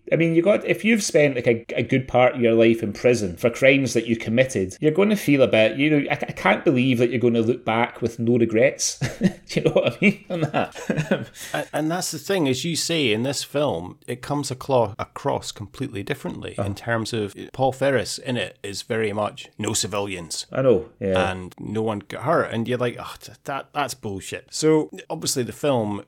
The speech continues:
Speaker 2: was, it wasn't even filmed in Glasgow.
Speaker 1: No.
Speaker 2: It was filmed in London because Strathclyde Police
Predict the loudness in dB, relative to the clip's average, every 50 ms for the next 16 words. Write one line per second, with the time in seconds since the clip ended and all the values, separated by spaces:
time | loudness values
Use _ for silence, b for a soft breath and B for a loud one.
0 | _ -12 -10 -6 -2 -2 0 0 0 0 0 -2 -4 -4 -4 -6 -6 -6 -6 -6
1 | -4 -2 -2 -2 -2 -4 -4 -4 -6 -8 -6 -4 -2 -2 -2 -2 -2 -4 -4 -6
2 | -8 -10 -10 -10 -12 -14 -14 -16 -12 -6 -4 -2 0 2 2 2 0 -2 -8 -8
3 | -8 -8 -6 -6 -4 -4 -4 -6 -6 -4 -2 0 0 0 -2 -4 -8 -8 -6 -6
4 | -4 -2 -2 -2 -2 -2 -4 -6 -2 0 0 0 -2 -2 -4 -4 -2 -2 -4 -6
5 | -10 -10 -10 -10 -8 -8 -10 -10